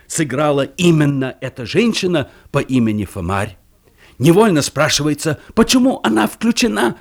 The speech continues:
в родословие Спасителя. Несомненно, Бог имел причину включить её имя. Эта женщина символизирует грех. Она окаянная грешница. Никто этого не будет оспаривать.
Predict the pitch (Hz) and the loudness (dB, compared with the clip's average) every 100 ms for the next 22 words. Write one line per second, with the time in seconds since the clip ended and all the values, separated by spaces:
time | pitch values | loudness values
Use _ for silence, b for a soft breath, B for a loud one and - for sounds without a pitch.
0 | b - 165 160 - 147 139 127 - - | b 0 2 2 0 0 2 2 -2 -6
1 | - - 143 139 - 87 - - _ _ | -8 -2 0 2 0 -6 -10 -12 _ _
2 | _ _ _ B - 185 170 180 190 190 | _ _ _ B 2 4 6 4 4 4
3 | 196 131 214 - 208 208 220 220 214 - | 2 4 2 2 2 2 2 0 -2 4
4 | 269 277 247 - - - - 165 - 135 | 4 6 4 0 -6 -10 0 0 2 0
5 | 120 127 113 - 135 165 165 - B B | 0 -2 -2 0 2 2 -2 -10 B B
6 | B 170 - 175 196 202 - 202 196 202 | B 0 4 4 4 2 2 2 2 2
7 | 196 214 190 208 214 208 131 233 214 - | 2 2 2 2 2 2 0 0 0 -4
8 | - b b b - 214 214 - - 214 | -14 b b b 2 4 4 0 0 0
9 | - 269 262 269 180 208 180 165 147 - | 4 6 6 4 4 2 2 0 -2 -4
10 | 104 b b - 180 - 269 247 220 196 | -8 b b 0 2 4 4 4 2 2
11 | 196 180 151 165 151 135 - 135 131 110 | 2 2 4 4 2 -4 -6 -4 -4 -4
12 | 104 - | -6 -10